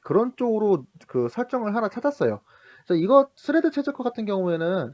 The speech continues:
자동이 저는 좋은 것 같은데, 저는 끄기가 저한테 더 잘 맞다고 느껴져서 저는 끄기로 바꿨고요. 여러분들은 자동을 쓰시다가 뭐 제게 궁금하시면은 한 번씩 뭐 끄기로 바꿔서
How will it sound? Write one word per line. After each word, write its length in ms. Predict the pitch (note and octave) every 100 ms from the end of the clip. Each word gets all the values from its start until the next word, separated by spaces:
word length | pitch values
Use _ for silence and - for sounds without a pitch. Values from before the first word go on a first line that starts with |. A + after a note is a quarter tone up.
| - -
자동이 880 | D3 E3+ C#4+ C#4 B3 A3+ A3 G3+
저는 220 | - C#3+ C#3+
좋은 200 | C3+ D#3
것 120 | E3+
같은데, 560 | - - C3 F#3+ - - -
저는 300 | D#3+ E3+ E3+
끄기가 840 | C#4 D4+ C4 A3 F#3 D3+ A2+ -
저한테 640 | - C#3+ D3+ D3+ C#3+ B2+ A#2
더 180 | A#2+ A2+
잘 280 | C3 B2+
맞다고 420 | A2+ A2+ D3+ C3+ A#2+
느껴져서 380 | - B2+ B2 B2+
저는 240 | A#2+ A#2
끄기로 280 | F#3 G3 G3
바꿨고요. 720 | A#2 - C3+ A2+ G#2+ C#3+ G#3 _ - _
여러분들은 680 | B2+ G3+ A3+ A3 G#3 G#3 G3
자동을 1080 | - C3 F#3+ G3+ G3 G3 G3+ G3 G3 F#3+ F#3
쓰시다가 600 | - G#3+ A3+ F#3 G#3+ G3
뭐 160 | D3 D3
제게 380 | - C3+ - D#3+
궁금하시면은 800 | C3+ C3+ E3+ E3 D3 B2+ F3+ G#3+ _ - -
한 140 | F#3+
번씩 840 | G3 G3+ G3 F#3+ F#3 F3+ F3 D3+ A#2
뭐 180 | A#2
끄기로 580 | - A3 A#3 E3+ F#3+ C4 -
바꿔서 540 | B2 - D#3 A#2 B2